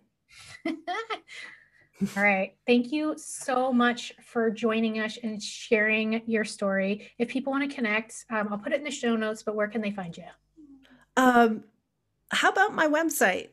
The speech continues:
Speaker 2: And then
Speaker 1: Okay.
Speaker 2: it's connected to my
Speaker 1: <laughs>
Speaker 2: social media, which will get you to me. Uh, it's Angel, the number four, Ogden, uh, dot com, angel for ogden dot com.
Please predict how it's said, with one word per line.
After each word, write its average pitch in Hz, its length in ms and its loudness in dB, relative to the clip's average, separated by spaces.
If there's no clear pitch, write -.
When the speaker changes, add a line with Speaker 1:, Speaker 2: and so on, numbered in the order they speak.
Speaker 2:
And 202 220 4
then 208 220 4
Speaker 1:
Okay. 196 100 0
Speaker 2:
it's 196 120 -2
connected 226 380 2
to 240 80 2
my 220 120 6
Speaker 1:
<laughs> 208 140 2
Speaker 2:
social 226 220 4
media, 196 340 2
which 170 200 -6
will 185 80 -4
get 180 180 0
you 180 120 -4
to - 120 -4
me. 175 380 -4
Uh, 175 260 2
it's 180 320 -4
Angel, 214 380 4
the 196 100 0
number 202 260 0
four, 196 540 -2
Ogden, 196 680 2
uh, 165 300 -6
dot 170 220 0
com, 180 380 -2
angel 180 260 -2
for - 160 -6
ogden 160 420 -4
dot - 220 -12
com. - 200 -14